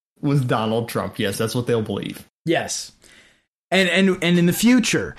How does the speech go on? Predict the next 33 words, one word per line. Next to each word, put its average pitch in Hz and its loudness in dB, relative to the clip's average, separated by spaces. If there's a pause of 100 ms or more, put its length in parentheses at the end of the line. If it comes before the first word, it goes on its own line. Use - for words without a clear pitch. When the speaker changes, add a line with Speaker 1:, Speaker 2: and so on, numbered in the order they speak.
(220)
Speaker 2:
when, 156 2
when 160 2
somebody 160 4
says, 160 2
uh, 151 2
"I 156 0
think 170 0
this 165 0
president 160 2
just 156 0
committed 151 2
this 151 2
crime," 151 2 (320)
the, 139 2
the, 143 -2
s-, - 0
the, 139 -2 (680)
the 151 0
spe-, - -2 (180)
I 156 2
mean, 156 2
I 151 2
think 165 0
this 151 -4
will 143 4
apply 139 -2
only 135 0
to 117 -8
the 110 -6
left, 107 -6
but, - -2
but 156 -2
when, 160 0